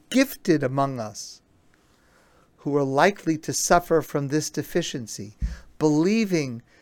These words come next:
that we know everything, that we have the answers, that we don't need to confront uncomfortable questions. She'ena Yodea Lishol, the one who does not know how to ask,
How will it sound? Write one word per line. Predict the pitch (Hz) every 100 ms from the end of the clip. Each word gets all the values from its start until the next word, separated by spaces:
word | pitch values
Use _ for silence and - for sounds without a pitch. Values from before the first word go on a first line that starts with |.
| _ -
that |
we | 196 220
know | 214 233
everything, | 233 226 208 - 117 98 - _ _ _
that | 208 190
we | 208
have | 139 - 220 220
the | 208 175
answers, | 143 117 - 104 110 - - -
that | 208
we | 208 240
don't | 165 240 277 302
need | - 208 -
to | 175
confront | - 156 139 - 165 123 - - _ _
uncomfortable | 170 160 135 - 156 - 131 131
questions. | - - 120 - - 101 - - - _ _ _ _ _ _ _ _ _ _ _ _ _ _ _ _ _ _ _ _ _ _ -
She'ena | - 135 - 180 214
Yodea | 208 190 143 160 170 143
Lishol, | 156 196 160 135 117
the |
one | 120 139 190
who | 160 165
does | 127 110
not | 131 156 -
know | 147
how | 123 131
to | 120 -
ask, | 120 131 95 - -